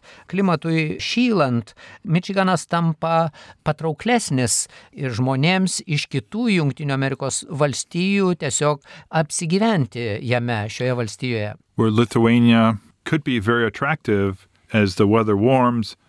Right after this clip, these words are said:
Speaker 2: there is good water here that brings people.
Speaker 1: I-, ir štai panašiai ir Lietuva, jeigu klimatas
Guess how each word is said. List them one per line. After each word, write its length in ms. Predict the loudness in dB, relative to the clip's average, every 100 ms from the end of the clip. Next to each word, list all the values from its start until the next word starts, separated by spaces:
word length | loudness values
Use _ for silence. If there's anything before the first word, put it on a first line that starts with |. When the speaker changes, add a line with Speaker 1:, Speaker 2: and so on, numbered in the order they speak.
| _
Speaker 2:
there 160 | 0 2
is 140 | 2
good 180 | -2 -2
water 380 | 2 2 2 0
here 320 | 0 0 -2 -6 _ -20 -20 -20 _ -8
that 200 | -6 -4
brings 240 | -4 -4
people. 380 | -4 -6 -8 -16 -16 -6
Speaker 1:
I-, 160 | -6 -4
ir 160 | -6 -6
štai 460 | -6 -4 -4 -6 -8
panašiai 460 | -6 -4 0 0 0
ir 60 |
Lietuva, 760 | 0 -2 -2 0 2 2 -2 -8
jeigu 840 | -8 -4 -4 -2 -2 0 -2 -4 -8
klimatas 640 | -6 -2 -2 -4 -4 -4